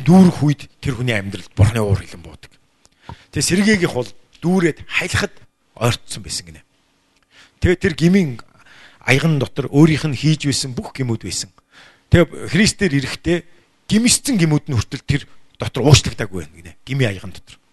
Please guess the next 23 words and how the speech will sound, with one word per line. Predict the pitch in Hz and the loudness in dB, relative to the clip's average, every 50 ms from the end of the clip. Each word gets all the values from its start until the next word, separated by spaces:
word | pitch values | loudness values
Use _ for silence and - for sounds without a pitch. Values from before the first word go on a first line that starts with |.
| _ _ _ _ _ _ _ _ _ _ _ _ _ _ _ _ _ _ _ _ _ _ _ _ _ _ _ _ _ _ _ _ _ _ _ _ _ _ _ _ _ _ _ _ _ _ - | _ _ _ _ _ _ _ _ _ _ _ _ _ _ _ _ _ _ _ _ _ _ _ _ _ _ _ _ _ _ _ _ _ _ _ _ _ _ _ _ _ _ _ _ _ _ 4
Тэгээд | - 202 214 285 262 - - - - - - - 220 | 4 4 4 0 -4 -4 -8 -14 -16 -16 -8 -4 -4
энэ | 240 269 247 208 | -2 -2 -2 -2
намайг | 165 135 135 139 135 - - - - - | -2 -2 -2 -2 -4 -4 -8 -16 -20 -16
маш | - - - - - | -10 -6 -4 -4 -4
их | - | -4
гайхахад | - - 120 120 - - - - | -6 -6 -4 -4 -4 -6 -8 -10
хүргэсэн. | - 98 - - - - 110 - _ _ _ _ _ _ _ _ _ _ _ _ _ _ - | -12 -14 -12 -12 -12 -14 -14 -18 _ _ _ _ _ _ _ _ _ _ _ _ _ _ 0
Тэгээ | 190 214 208 | 2 2 2
би | 190 180 | 2 0
Сергейтэй | - - 160 156 180 - - 160 | -2 -2 0 0 -2 -2 -2 -2
ховчилж | 101 139 131 - - 165 139 - | -2 -2 -2 -2 -2 -4 -4 -6
уулзаад | 131 123 - - 127 - | -8 -8 -10 -12 -10 -6
"Яагаад | - 180 214 240 254 262 247 247 254 240 - - | -2 -2 0 0 0 0 0 0 0 0 -2 -4
гимссэн | - 202 214 233 - - - 262 220 | -4 -4 -2 -2 -2 -2 -2 -2 -2
гим | 180 175 160 | -4 -4 -4
чинь | - - 170 139 - - - - - | -4 -6 -8 -10 -14 -20 -20 -20 -12
а-, | - - - 113 - - - | -6 -4 -4 -4 -4 -4 -4
арилгагдаагүй | 147 165 160 - - - - - 202 196 165 160 151 127 | 0 0 2 0 0 -2 -4 -6 -6 -6 -6 -6 -6 -6
байд | 117 - | -8 -8
юм | 123 113 104 | -12 -12 -12
бэ?" | 101 | -12
гэсэн | 92 - - 113 104 | -10 -10 -12 -10 -12
чинь | - 107 101 | -14 -16 -18